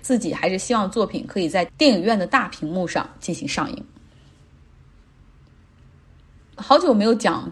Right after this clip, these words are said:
白宫里的事情了哈，其实特朗普走了以后，就白宫的新闻就变成了日常的 politics，就好像没有太多的意思了。其实我觉得这也是一个正常的事儿，如果全世界都那么关心发生在白宫里的事儿，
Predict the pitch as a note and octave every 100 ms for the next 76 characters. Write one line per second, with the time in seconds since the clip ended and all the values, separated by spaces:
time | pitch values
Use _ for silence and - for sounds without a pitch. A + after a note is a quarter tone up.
0 | - - F#3+ B3 C4+ A#3 - E3 - E3+
1 | - - D#3+ D#3+ - G#3 A3 C4+ A#3 C#4
2 | A3+ A3 C3+ F3+ D#3+ - F#3+ E3 - -
3 | - - A#3 G#3 E3 A3+ C4+ A#3+ - A#3+
4 | F#3+ E3+ F#3+ A3 G3 F#3 G#3 B3 G#3 -
5 | D#3+ D#3+ F#3 E3 - - - A#3 G#3 E3
6 | - - - G3+ - F#3 F#3 A#3+ - A3
7 | G#3 A3 F#3+ C4 D4 A3 - - B1+ -
8 | - - - C#4 A3 A#3+ C#4 E3+ - F#3+
9 | F#3+ D4+ B3+ - - - - - A#3+ B3
10 | - E3 A#3 G#3+ B3 A3 A3+ B3 F3+ G3+
11 | G3 G3+ G#3 G3 G3 - - - - -
12 | G3 G#3 G3+ - D3 F3 G#3+ F3+ E3 D#3
13 | D3